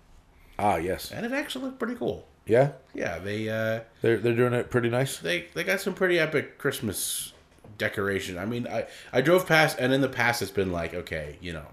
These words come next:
Speaker 2: good attempt, guys.
Speaker 1: Yeah.
Speaker 2: You know.
Speaker 1: Eh.
Speaker 2: But, uh, in recent years, they've gotten better and better, and this year, they, I mean, I, they, I think they really did a good job.
Speaker 1: Awesome. Awesome.
Speaker 2: They have, uh, of course, they have their giant, there's not a lot of trees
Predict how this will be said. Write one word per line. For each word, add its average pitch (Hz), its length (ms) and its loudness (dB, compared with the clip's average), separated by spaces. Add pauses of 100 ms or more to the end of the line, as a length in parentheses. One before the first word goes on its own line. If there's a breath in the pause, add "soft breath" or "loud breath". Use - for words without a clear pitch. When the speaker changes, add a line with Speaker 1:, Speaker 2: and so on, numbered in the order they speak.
(1300)
Speaker 2:
good 123 160 8
attempt, 104 460 2
guys. 78 500 -4 (140)
Speaker 1:
Yeah. 117 240 4 (180)
Speaker 2:
You 98 120 -2
know. 80 300 -6
Speaker 1:
Eh. 160 320 4 (280)
Speaker 2:
But, 165 280 4
uh, 143 220 -2 (160)
in 147 180 4
recent 165 320 4
years, 143 220 4
they've 113 120 2
gotten 107 220 2
better 104 200 4
and 95 100 0
better, 92 160 2
and 90 120 -2
this 95 200 -4
year, 95 320 6
they, 85 220 -6
I 85 120 -8
mean, 85 120 -8
I, 85 100 -6
they, 90 220 -4 (100)
I 92 60 -6
think 95 160 -6
they 82 100 -6
really 80 200 -6
did 76 140 -10
a - 40 -16
good 64 180 -16
job. - 180 -16 (320)
Speaker 1:
Awesome. 95 300 4 (640 soft breath)
Awesome. 85 200 -4
Speaker 2:
They 90 60 -2
have, 90 300 0
uh, 92 40 -6 (100)
of 87 140 -6
course, 113 220 6
they 104 80 0
have 98 180 2
their 90 140 -4
giant, 87 520 -4 (440 soft breath)
there's 110 120 -4
not 120 120 6
a 120 40 2
lot 110 140 6
of - 80 -4
trees 101 600 0